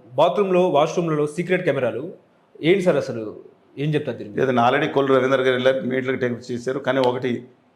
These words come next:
Speaker 2: ఈ మొట్టమొదటిగా ఇప్పుడు పోలీసులు చెప్పింది ఏంటంటే, ఎక్కడా సీక్రెట్ కెమెరాలు లేవు, మొత్తం అంతా వెరిఫై చేశాము.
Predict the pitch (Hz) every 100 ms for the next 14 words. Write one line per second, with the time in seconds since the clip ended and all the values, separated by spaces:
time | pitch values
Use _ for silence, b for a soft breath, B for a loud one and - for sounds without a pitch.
0 | _ _ _ _ - _ _ - - -
1 | - - - - - 117 117 139 156 151
2 | 156 160 - - - 117 113 131 156 160
3 | 147 143 143 135 135 160 160 135 143 131
4 | 120 117 131 123 120 120 107 104 - _
5 | _ _ _ _ _ _ _ - 113 135
6 | 135 131 110 101 110 101 - -